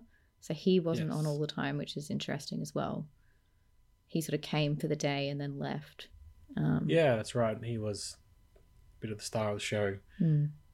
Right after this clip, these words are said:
Speaker 2: And it was in-, it was a really interesting move. And obviously, as you're saying, they've had to, um, to sort of roll the punches to a, to a certain degree, but making James Marsden ingratiate himself with Ronald at the beginning.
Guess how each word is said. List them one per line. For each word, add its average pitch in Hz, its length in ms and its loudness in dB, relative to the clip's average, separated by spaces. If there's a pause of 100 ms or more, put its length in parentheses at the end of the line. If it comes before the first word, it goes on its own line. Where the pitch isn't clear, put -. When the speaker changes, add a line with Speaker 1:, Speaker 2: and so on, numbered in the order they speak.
Speaker 2:
And 120 240 2
it - 40 -10
was 135 100 4
in-, 180 200 4
it - 60 0
was 139 120 6
a 135 80 6
really 147 320 4 (120)
interesting 123 520 2
move. 110 300 2
And 101 180 -4 (380)
obviously, 117 260 -2
as 110 100 -2
you're - 40 -8
saying, 110 200 0
they've 101 120 -2
had 107 160 -2
to, 104 180 0
um, 98 200 -2 (920)
to 101 280 -4
sort 123 160 -2
of 110 80 -2
roll 113 160 4
the - 80 -12
punches 117 420 -2
to 107 160 -2
a, 107 40 -2
to 113 140 -10
a - 40 -6
certain 113 220 -2
degree, 101 380 -4 (420)
but 113 180 0
making 113 560 0 (400)
James 110 280 0
Marsden 107 400 0
ingratiate 107 480 0
himself 110 460 -2
with 104 140 -4 (320)
Ronald 104 320 0
at 104 80 -4
the - 80 -10
beginning. 101 540 -2